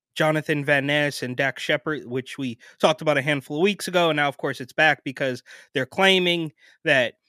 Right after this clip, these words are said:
he ex-, he said why he was in such tears. Of course, you read the story and he didn't do that. But one thing that stood out in that story is that they literally admit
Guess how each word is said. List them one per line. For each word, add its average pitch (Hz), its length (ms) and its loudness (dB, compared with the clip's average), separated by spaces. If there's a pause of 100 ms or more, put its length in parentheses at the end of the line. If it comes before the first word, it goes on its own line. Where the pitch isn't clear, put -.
(140)
he 165 260 0
ex-, - 240 -10
he 151 240 -8
said 165 440 2
why 147 300 0
he 151 140 -4
was 139 180 -6
in 135 220 -10
such - 300 -6
tears. 165 300 0
Of 147 120 -6
course, 143 300 -6
you 143 60 -6
read 131 180 -6
the 123 60 -8
story 131 380 -4
and 120 80 -8
he 135 160 -8
didn't 123 340 -8
do 214 200 -2
that. 131 300 2 (360)
But 165 240 2
one 226 260 4
thing 262 180 0
that 202 180 0
stood 214 240 2
out 190 160 2
in 147 120 -6
that 160 200 0
story 202 360 0
is 147 120 -4
that 170 180 -2
they 165 140 0
literally 220 580 0
admit 151 460 -4